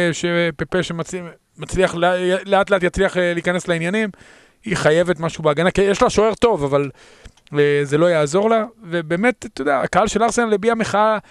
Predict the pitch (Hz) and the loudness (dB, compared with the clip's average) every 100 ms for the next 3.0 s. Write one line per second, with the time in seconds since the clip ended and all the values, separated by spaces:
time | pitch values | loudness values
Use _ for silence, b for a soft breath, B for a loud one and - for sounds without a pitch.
0 | b b b b b _ - 185 180 175 | b b b b b _ -2 0 2 2
1 | 240 277 220 185 233 180 143 143 143 147 | 2 2 2 2 2 0 -2 0 0 0
2 | 147 202 196 185 - 151 147 - 185 170 | 0 2 2 0 0 -4 -6 0 0 0